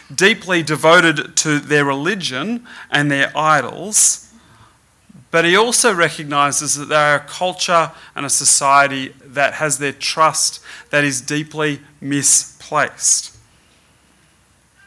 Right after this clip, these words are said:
So look at this picture here. Uh, I, I'm kinda hoping you don't recognise anyone in the picture. Uh, it's not about anyone in particular. Uh, but yeah, what do you see? You know, do, do we see, uh, you know, a, a crowd of people?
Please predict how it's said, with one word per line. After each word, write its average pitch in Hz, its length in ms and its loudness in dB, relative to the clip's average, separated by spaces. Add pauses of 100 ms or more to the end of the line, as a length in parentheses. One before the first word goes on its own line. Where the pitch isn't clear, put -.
(420)
So 175 400 2
look 233 140 -8
at 262 60 0
this 208 160 -2
picture 160 280 -4
here. 139 280 0 (720)
Uh, 156 540 6 (100)
I, 156 220 2
I'm 190 260 4
kinda - 220 4
hoping 160 380 2
you 135 60 2
don't 139 140 4
recognise 135 480 2
anyone 127 280 2
in 139 100 0
the 139 80 0
picture. 123 420 2
Uh, 160 880 4
it's 214 200 -2
not 233 80 6
about 185 220 6
anyone 160 260 6
in 151 140 -6
particular. 131 720 -2
Uh, 190 880 2
but 226 200 4
yeah, 262 180 8
what 277 80 4
do 302 80 2
you 269 100 6
see? 139 520 4
You 135 80 -4
know, 170 180 8
do, 180 160 0
do 170 120 -6
we 214 100 2
see, 226 400 0
uh, 165 300 8
you 165 160 4
know, 151 180 6
a, 139 260 -6
a 143 60 -8
crowd 170 360 6
of 151 140 -4
people? 156 480 -2